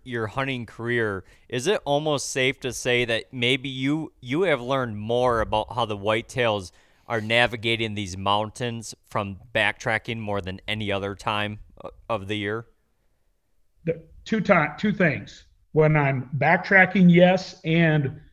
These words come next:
Speaker 2: when you grid out mountains, we grid stuff,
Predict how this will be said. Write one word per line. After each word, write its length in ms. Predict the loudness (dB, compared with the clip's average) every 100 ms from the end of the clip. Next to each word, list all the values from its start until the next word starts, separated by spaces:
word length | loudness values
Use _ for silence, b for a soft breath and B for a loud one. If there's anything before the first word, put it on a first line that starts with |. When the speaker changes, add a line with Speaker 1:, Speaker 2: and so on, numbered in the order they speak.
| _ _ _ _ _ _ -4
Speaker 2:
when 260 | 0 2
you 340 | 4 4 4 2
grid 640 | 0 2 6 6 6 6
out 340 | 4 0 0 -2
mountains, 680 | -2 -2 -2 -4 -8 -18 _ _ _ _ _ _ _ _
we 180 | 0 2
grid 440 | 2 4 4 4 0
stuff, 520 | 4 4 4 0